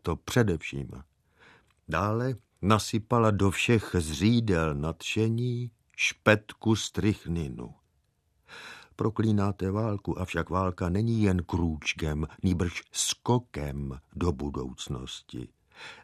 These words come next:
Zabila vše, ve jménu čeho byla započata, a zrodila vše, co měla zabít. Válka ve jménu svobody,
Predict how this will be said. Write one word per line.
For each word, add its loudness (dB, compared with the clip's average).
Zabila 4
vše, -2
ve 0
jménu -2
čeho -8
byla -8
započata, 0
a 0
zrodila 2
vše, -6
co -4
měla -2
zabít. -6
Válka 0
ve 0
jménu 2
svobody, -4